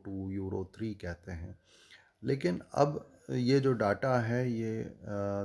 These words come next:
धीरे धीरे वो सुप्रीम कोर्ट के डायरेक्टिव्स के बाद हम चेंज करते गए और प्रेजेंटली अभी जो सारी गाड़ियां हैं वो यूरो सिक्स स्टैंडर्ड की आ रही हैं।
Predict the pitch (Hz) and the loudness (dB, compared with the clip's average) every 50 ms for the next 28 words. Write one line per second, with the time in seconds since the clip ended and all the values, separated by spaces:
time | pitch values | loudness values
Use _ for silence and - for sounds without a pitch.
0 | 98 98 104 107 110 110 101 110 110 - 113 104 101 104 117 120 110 - 135 131 | -4 -2 -2 0 0 0 -2 -2 -2 -2 -2 -6 -4 -2 -2 -2 0 0 0 0
1 | - 151 151 151 143 - 139 123 117 - - 127 113 113 107 107 110 - - 123 | 0 2 0 0 0 0 0 0 0 0 0 0 2 4 4 4 4 2 2 -2
2 | 113 104 - - 113 107 95 98 101 107 110 117 127 127 - - - - - - | -2 -2 -2 -4 -2 -2 0 2 2 2 2 0 -2 -4 -6 -12 -20 -20 -20 -18
3 | _ - 107 104 104 104 - 110 110 110 107 - - 104 98 95 - - 123 117 | _ -4 -2 -2 0 0 0 0 0 0 -2 -2 -2 -2 -2 -2 0 0 0 2
4 | 101 117 113 113 113 - - - - _ _ - 117 123 110 - - 120 117 113 | 4 2 2 2 0 -4 -14 -20 -20 _ _ 0 2 2 2 2 2 4 4 6
5 | 107 147 156 160 156 - 156 156 160 151 131 117 101 104 135 143 139 135 135 139 | 8 8 6 6 6 2 0 0 0 2 2 0 0 2 2 0 0 0 0 0
6 | 131 127 - 120 107 113 139 147 131 104 104 101 98 101 104 110 107 104 95 104 | 0 0 0 2 2 4 4 2 2 2 2 2 4 4 2 2 2 0 0 2
7 | 131 139 110 92 - - - - _ _ - 120 135 139 127 107 110 110 113 127 | 2 2 2 0 -4 -12 -20 -20 _ _ -2 2 4 4 4 6 4 4 6 8
8 | 143 139 135 - - 185 180 - - - 139 - - - - 101 98 98 98 98 | 6 6 6 6 2 2 2 2 -2 -2 0 0 0 0 0 0 0 2 2 2
9 | 101 101 95 95 - 151 147 - - 90 90 92 92 92 90 - 107 104 92 - | 2 2 0 -2 -6 -6 -4 -2 -2 0 0 -2 -2 -4 -8 -10 -14 -16 -14 -14
10 | 95 92 87 - _ | -14 -16 -16 -18 _